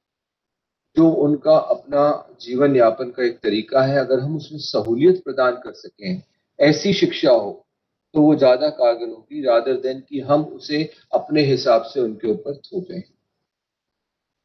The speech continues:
हम अपने हिसाब से कई चीजें थोपने का प्रयास कर चुके हैं और उसमें देखा कि जो, उसमें फिर एक <clears throat> ऐसा imbalance आ जाता है कि वो अपना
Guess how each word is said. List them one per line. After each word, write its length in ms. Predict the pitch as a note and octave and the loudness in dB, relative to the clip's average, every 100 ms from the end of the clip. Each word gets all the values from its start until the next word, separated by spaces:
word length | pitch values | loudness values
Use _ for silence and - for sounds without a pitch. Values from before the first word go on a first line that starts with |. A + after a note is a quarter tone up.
| _ _ _ - | _ _ _ 0
हम 140 | F3 | 2
अपने 240 | D#3+ - F#3 | 2 4 4
हिसाब 360 | E3+ D#3 D3+ | 4 4 0
से 180 | C#3+ E3+ | 0 -4
कई 200 | D3 C#3+ | -2 -2
चीजें 260 | C#3 D3 C#3+ | -4 -8 -12
थोपने 400 | C#3+ C3 C3 C3+ | -10 -12 -6 0
का 100 | C3 | 0
प्रयास 380 | C3 A#2+ A#2 - | 2 2 2 0
कर 160 | A2 | -6
चुके 340 | G#2+ A2+ - G2 | -6 -14 -16 -10
हैं 220 | - D#3+ | -4 -2
और 80 | - | -2
उसमें 340 | A2 - A2+ | -6 -2 0
देखा 320 | G#2 F#2+ - | 2 0 0
कि 180 | B2+ A#2+ | -2 -2
जो, 520 | F#2+ C#3 D#3 F3 - _ _ _ - | 0 2 4 2 -4 _ _ _ -4
उसमें 280 | D#3+ F3 F#3+ | 0 4 4
फिर 160 | - | 6
एक 240 | F3 - _ _ _ - | 4 2 _ _ _ -10
<clears throat> 460 | D5 - - F#3 - _ _ _ - | -6 -6 -2 -4 -4 _ _ _ 0
ऐसा 300 | D#3 D#3 F#3+ | 2 4 2
imbalance 520 | F3 D#3 C#3+ C#3+ C#3+ | 4 2 2 0 -4
आ 100 | A#2+ | 0
जाता 300 | A2 G#2+ B2+ | 0 -2 -8
है 80 | C#3+ | -10
कि 120 | D#3 | -10
वो 100 | C#3+ | -10
अपना 480 | - - - D3+ | -6 -6 -2 2